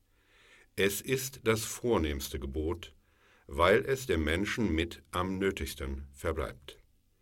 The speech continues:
Er neigt ja leider viel zu leicht dazu, sich irgendeinem Hange zu ergeben, der ihn zuletzt versklavt.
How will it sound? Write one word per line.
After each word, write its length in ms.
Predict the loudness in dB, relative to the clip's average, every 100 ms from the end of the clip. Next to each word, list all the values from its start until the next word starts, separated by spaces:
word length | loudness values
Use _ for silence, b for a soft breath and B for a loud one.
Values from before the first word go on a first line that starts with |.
| b b b b b b 2
Er 140 | 4
neigt 400 | 6 6 4 2
ja 100 | 4
leider 640 | 6 6 6 6 4 2
viel 380 | -6 -6 -4 -4
zu 180 | 0 2
leicht 500 | 4 2 0 -6 -12
dazu, 600 | -4 -2 -2 -6 -8 -8 -14 b b b b
sich 340 | 0 0 2
irgendeinem 680 | 2 2 2 0 0 2 0
Hange 220 | 0 0
zu 180 | -2 -6
ergeben, 720 | -4 -2 0 0 0 -2 -10 b b b b
der 380 | -4 2 2 2
ihn 220 | -2 -4
zuletzt 720 | -2 0 0 0 -4 -14 -16
versklavt. 920 | -12 -6 -6 -6 -4 -4 -4 -14 -20